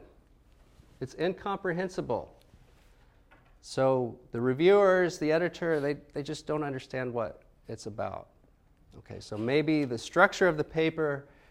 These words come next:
doesn't flow well. Maybe if it were restructured and told in a logical way, it would make sense, or it could be problems with the language. Um, it's hard to say why, but they,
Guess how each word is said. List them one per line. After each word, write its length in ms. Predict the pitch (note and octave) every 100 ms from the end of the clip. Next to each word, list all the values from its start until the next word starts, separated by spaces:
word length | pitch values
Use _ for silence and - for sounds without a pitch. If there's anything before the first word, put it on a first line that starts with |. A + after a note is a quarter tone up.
| -
doesn't 320 | B2+ A#2+ G#2+ -
flow 300 | D#3 E3 E3
well. 560 | D3+ C#3+ C#3 C3+ C3+ - _ _ _ - _ -
Maybe 260 | A#2+ A#2+ B2
if 120 | A#2+
it 40 |
were 260 | F2+ A2 A2+
restructured 880 | B2 C3+ - C#3+ D3 - C3+ B2 - _ _ _ _
and 220 | A2+ A2 -
told 300 | C3 B2 A#2
in 100 | G#2+
a 60 |
logical 460 | A2 A#2+ A#2 - A2+
way, 280 | C#3 E3 B2+
it 40 |
would 140 | A2+
make 220 | B2+ C3 -
sense, 580 | - E3+ D#3 - - - - _ _
or 120 | A#2+ A#2+
it 80 |
could 140 | - D3
be 120 | C#3
problems 680 | - C#3+ C3 B2 A#2+ - A2
with 160 | G#2+
the 80 | -
language. 760 | A#2 C#3 C3+ C3 B2+ - - - _ _ _ _ -
Um, 320 | G#2 G#2+ G2
it's 120 | A#2+
hard 240 | - D#3+ D#3
to 60 |
say 220 | C3+ D#3 B2+
why, 440 | C#3 E3 A#2 G2+ A2+ - _ _ _
but 360 | A#2+ A#2 A2 -
they, 160 | B2+